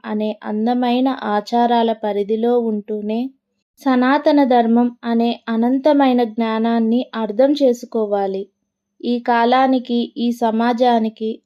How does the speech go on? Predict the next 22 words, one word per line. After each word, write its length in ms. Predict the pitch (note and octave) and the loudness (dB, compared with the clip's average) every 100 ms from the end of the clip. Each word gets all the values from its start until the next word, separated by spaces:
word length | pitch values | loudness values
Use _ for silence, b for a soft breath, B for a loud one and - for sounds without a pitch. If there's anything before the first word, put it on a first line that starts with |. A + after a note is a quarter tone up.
| - | -6
ఆ 140 | A3 | -4
లోతైన 600 | A3+ A3+ A3+ A#3 C4+ C#4+ C#4 C#4 | -2 0 0 2 2 2 0 -2
అవగాహన 800 | A3 A3+ A3+ B3 B3 A3+ A3+ A#3 | 0 2 2 2 2 0 0 -2
ఇప్పుడు 320 | - A3+ A#3 A#3 | -8 -8 -6 -6
చాలా 500 | - A3 G#3 A3+ C4 | -4 -4 -2 0 2
అవసరం. 640 | B3+ A3 A3 G#3 G3 G#3+ - _ _ _ | 2 0 -2 -4 -4 -10 -16 _ _ _
ఎందుకంటే 680 | A#3 A#3 B3+ C4 B3+ A3 A3+ A3 - A3 | -2 2 2 4 2 0 -2 -4 -6 -8
ధర్మం 480 | A3+ A3 A#3 C#4 C#4 | -4 0 2 2 2
అంటే 380 | A#3+ A3 A3+ | 0 -2 -4
కేవలం 640 | A#3 - G#3+ G#3+ A3 A3+ A#3 | -4 -4 -4 -2 0 0 -2
గుడికి 400 | G#3+ A#3 A#3+ B3 | 0 0 0 -2
వెళ్ళడం 500 | C4 A#3 A3 G#3+ A#3 | -2 0 2 0 0
కాదు, 440 | B3+ A3+ G#3 G3 G3+ _ _ _ _ _ _ _ A#3+ | -2 -2 -2 -4 -8 _ _ _ _ _ _ _ -2
మనిషిగా 580 | A3+ A#3 A#3 B3 B3+ | 0 0 0 2 4
ఎదగడం. 560 | C4+ A#3+ G#3+ G#3+ G#3 G#3+ - _ _ _ _ _ | 4 4 2 2 0 0 -6 _ _ _ _ _
చివరిగా 320 | A#3+ B3 C4+ C4+ B3 | -4 0 2 0 -2
ఒక 160 | A#3 | -6
చిన్న 420 | A#3+ A#3+ A3 A#3+ | -4 -2 0 0
సత్యం. 440 | C#4+ C4 A#3 G#3 G3+ - _ _ _ _ | 0 -2 -6 -10 -12 -14 _ _ _ _
సనాతన 640 | _ C4 B3+ C#4+ D#4 D#4+ D4+ | _ -2 0 0 0 0 2
ధర్మం 500 | B3+ A3+ A#3 B3+ B3+ | 2 2 2 2 2
అనేది 500 | A3 G#3+ G#3+ A#3+ | 2 0 0 -4